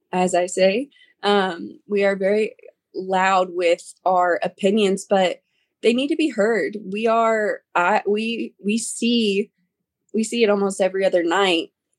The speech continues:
Like, things need to be changed. Like, this roster, it's incomplete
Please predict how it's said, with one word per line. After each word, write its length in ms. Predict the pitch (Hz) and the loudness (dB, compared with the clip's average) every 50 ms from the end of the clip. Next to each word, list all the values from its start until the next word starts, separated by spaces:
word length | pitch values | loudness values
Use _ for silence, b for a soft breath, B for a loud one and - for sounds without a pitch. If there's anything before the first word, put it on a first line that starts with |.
| _ _ _ _ _ _ _ _ _ _ _ _ | _ _ _ _ _ _ _ _ _ _ _ _
Like, 260 | - 190 180 175 - | 0 2 2 0 0
things 300 | - 208 202 214 220 214 | 0 0 0 0 0 0
need 140 | 208 202 196 | 2 2 2
to 60 | 180 | 2
be 140 | 196 175 165 | -2 -4 -8
changed. 520 | - - 202 190 185 180 170 170 170 - 170 | -4 0 2 2 2 2 0 -2 -2 -4 -4
Like, 180 | 165 160 151 | -4 -4 -4
this 200 | - 185 185 - | -4 -6 -4 -2
roster, 760 | 180 175 170 180 190 - - - 190 185 185 185 180 185 196 _ _ _ _ _ _ _ _ _ _ _ _ _ _ _ - | 0 0 2 0 -2 -6 -6 -2 0 0 0 0 -2 -4 -8 _ _ _ _ _ _ _ _ _ _ _ _ _ _ _ -4
it's 160 | 202 202 269 | -2 -2 0
incomplete 640 | 262 254 247 269 226 214 - 185 185 180 151 - | -2 -2 0 0 -2 -2 0 -2 -2 -2 -2 -6